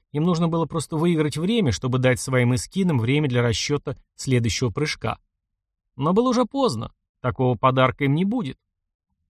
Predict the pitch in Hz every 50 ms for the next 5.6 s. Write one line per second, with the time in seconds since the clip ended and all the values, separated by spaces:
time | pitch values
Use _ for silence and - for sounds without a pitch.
0 | _ _ _ _ - 135 135 131 123 - - 131 123 117 131 131 131 127 151 151
1 | 143 135 135 127 120 123 127 123 - - - 147 131 - 139 127 - 147 143 165
2 | 185 214 220 170 - - 117 120 123 127 131 104 131 151 143 - - - - 131
3 | 113 - 139 131 113 - - - - 123 120 - - 156 160 170 208 226 214 202
4 | 202 240 262 220 220 180 156 143 120 - 147 113 - - - 131 120 107 - 107
5 | - 131 117 - - 135 120 107 - - - _